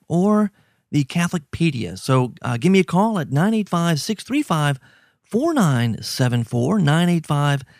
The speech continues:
six three five, four nine seven four, and leave me a message about where food meets faith in your life.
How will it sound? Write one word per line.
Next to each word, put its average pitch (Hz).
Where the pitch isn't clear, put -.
six -
three 233
five, 151
four 254
nine 135
seven 127
four, 123
and 143
leave 247
me 302
a 269
message 190
about 156
where 135
food 220
meets 190
faith 139
in 139
your 226
life. 117